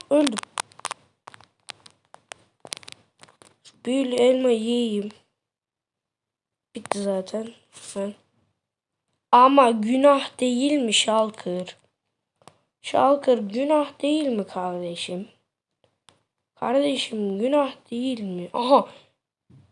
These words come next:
Ama öldüm. Aa, ölmedim. Allah, ölmedim. Gel lan buraya.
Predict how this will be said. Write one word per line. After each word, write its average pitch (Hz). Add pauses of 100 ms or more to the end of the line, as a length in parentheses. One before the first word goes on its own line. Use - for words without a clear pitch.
(160)
Ama 285
öldüm. 208 (600)
Aa, 339
ölmedim. 302 (800)
Allah, 277
ölmedim. 202 (140)
Gel 254
lan 262
buraya. 208